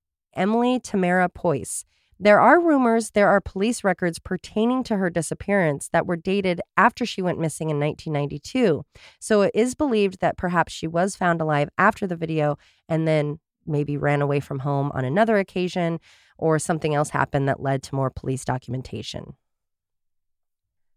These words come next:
Now for some of them with a little more information. We'll start with Martha West Dunn and her boyfriend Eric Owens. While Martha was the one featured in the video,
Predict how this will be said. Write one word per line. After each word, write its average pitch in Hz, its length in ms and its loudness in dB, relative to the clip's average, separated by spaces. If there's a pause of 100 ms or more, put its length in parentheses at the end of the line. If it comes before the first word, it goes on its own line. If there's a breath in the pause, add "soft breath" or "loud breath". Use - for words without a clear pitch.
Now 247 220 6
for 262 160 -2
some 240 240 2
of 220 100 2
them 214 200 6
with 202 160 0
a 185 60 2
little 175 260 2
more 269 200 6
information. 143 840 -2 (200)
We'll 175 140 -2
start 285 300 4
with 277 180 -2
Martha 190 400 0
West 160 380 0
Dunn 139 320 -2
and 156 280 -2
her 170 120 -6
boyfriend 180 580 0
Eric 165 320 0
Owens. 160 560 -4 (460)
While 214 160 8
Martha 262 320 4
was 220 180 0
the - 80 -6
one 170 160 0
featured 165 380 -6
in 147 80 -2
the 147 80 -2
video, 160 440 2